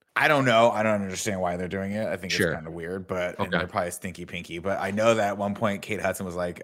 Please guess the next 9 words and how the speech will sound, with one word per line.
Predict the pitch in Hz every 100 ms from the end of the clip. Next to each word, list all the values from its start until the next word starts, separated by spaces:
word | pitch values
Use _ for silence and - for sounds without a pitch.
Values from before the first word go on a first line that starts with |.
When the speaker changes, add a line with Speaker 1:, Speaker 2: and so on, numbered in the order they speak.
| -
Speaker 1:
"Listen, | 104 98 92
we're | 92
doing | 92 101 92
fucking | - 92 85
Failure | - 85 87 82
to | 82
Launch | 69 73 69 -
here, | 62
buddy. | - 67